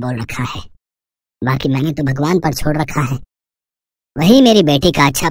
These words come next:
भविष्य तय करेंगे। बात तो ठीक है, पर तुम्हारी बेटी का रंग सांवला है, इतनी आसानी से लड़के सांवले रंग रूप की लड़की के लिए मानते नहीं हैं,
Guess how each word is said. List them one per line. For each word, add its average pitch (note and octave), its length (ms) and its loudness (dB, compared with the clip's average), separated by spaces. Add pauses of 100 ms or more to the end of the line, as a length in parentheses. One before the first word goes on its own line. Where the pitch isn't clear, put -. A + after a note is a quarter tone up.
भविष्य C#3+ 320 -4
तय B2+ 240 -8
करेंगे। B2+ 320 -4 (840)
बात - 320 0
तो - 140 2 (120)
ठीक A#4 240 8
है, A#4 160 2
पर G#4 580 0 (200)
तुम्हारी G#4 360 6
बेटी F#4 400 4
का B4 80 10 (100)
रंग B4+ 200 6
सांवला A#4 560 6
है, E4 280 8 (1040)
इतनी B4 240 0 (100)
आसानी A#4+ 440 8
से A#4 120 6
लड़के A4 760 6
सांवले A4 440 6
रंग A4 220 4
रूप G#4+ 240 4
की - 160 4
लड़की G#4 340 4
के G#4+ 160 2
लिए G#4 220 6
मानते G#4 440 4
नहीं F4+ 300 6
हैं, F#4 200 2